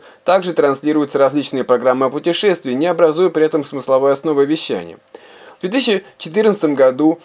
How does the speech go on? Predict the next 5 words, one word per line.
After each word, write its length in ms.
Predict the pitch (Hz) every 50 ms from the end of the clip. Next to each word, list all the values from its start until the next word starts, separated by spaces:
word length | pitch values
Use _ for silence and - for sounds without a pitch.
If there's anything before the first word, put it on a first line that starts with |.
| - _
наблюдается 680 | - 127 123 131 127 123 143 135 131 123 - - 127 131
рост 220 | 170 196 220 214
числа 320 | - 165 - - 160 160
специализированных 1080 | 165 - - 151 131 - - 135 123 123 120 107 110 147 170 185 175 165 170 160 139 -
travel-каналов, 920 | - 123 117 120 120 127 120 - - 143 147 156 156 139 123 110 101 92